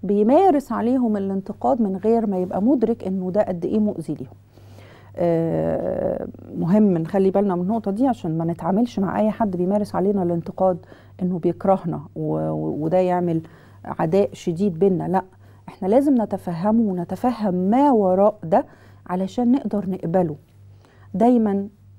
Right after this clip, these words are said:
بقول وهفضل أقول إنه القبول يا جماعة، فكرة القبول، تقبل الشخص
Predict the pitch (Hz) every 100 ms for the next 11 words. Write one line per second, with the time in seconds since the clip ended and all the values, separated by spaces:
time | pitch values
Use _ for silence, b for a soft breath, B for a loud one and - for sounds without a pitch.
0 | - _ _ - - 175 175 185 196 190
1 | 175 170 175 208 190 185 175 185 190 180
2 | - 190 180 180 180 - 185 - 185 202
3 | 208 175 156 165 160 165 - 202 202 185
4 | 185 185 185 165 180 185 165 B B B
5 | B - 202 220 208 196 185 - 185 -
6 | -